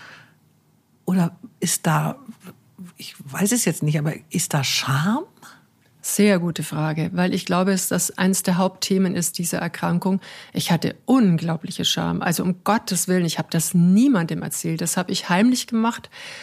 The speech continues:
Speaker 2: und ich habe natürlich auch alles dafür getan, dass das keiner mitbekommt. Also das so getaktet, dass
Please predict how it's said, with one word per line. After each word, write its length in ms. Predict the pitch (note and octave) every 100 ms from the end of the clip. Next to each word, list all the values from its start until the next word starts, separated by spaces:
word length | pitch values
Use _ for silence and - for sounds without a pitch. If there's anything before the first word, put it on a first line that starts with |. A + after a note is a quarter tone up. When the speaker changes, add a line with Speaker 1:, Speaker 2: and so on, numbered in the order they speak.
| - -
Speaker 2:
und 80 |
ich 120 | F#3 F#3+
habe 120 | F#3+
natürlich 320 | F3+ F#3 -
auch 140 | D#3+ -
alles 320 | - G#3+ A#3+ -
dafür 260 | G3 -
getan, 480 | F#3+ F3+ - F3 F3+
dass 160 | F3 D#3+
das 200 | F3+ -
keiner 320 | - F3 E3+
mitbekommt. 800 | F3+ - - - - D#3 - - _ - - - - - - -
Also 360 | E3+ E3+ E3 - - - F#3+ F#3 _ _
das 260 | F3+ F3
so 140 | - A3
getaktet, 600 | G#3 - G3+ G#3 G3+ F#3
dass 220 | F3 -